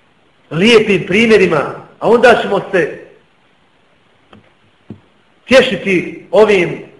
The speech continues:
da Allah sačuva i-, ili Allah sanamet stanja u kome se mi danas nalazimo. Znači, tako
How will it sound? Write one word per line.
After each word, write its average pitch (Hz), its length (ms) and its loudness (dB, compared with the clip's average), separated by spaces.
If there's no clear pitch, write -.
da 175 160 2
Allah 190 340 6
sačuva 180 420 0
i-, 151 280 -2
ili 165 160 -2
Allah 170 260 2
sanamet 180 440 2
stanja 180 400 2
u 160 80 -2
kome 160 320 -6
se 160 80 -6
mi 165 460 -8
danas 147 340 -6
nalazimo. 117 520 -12
Znači, 214 360 -2
tako 277 340 2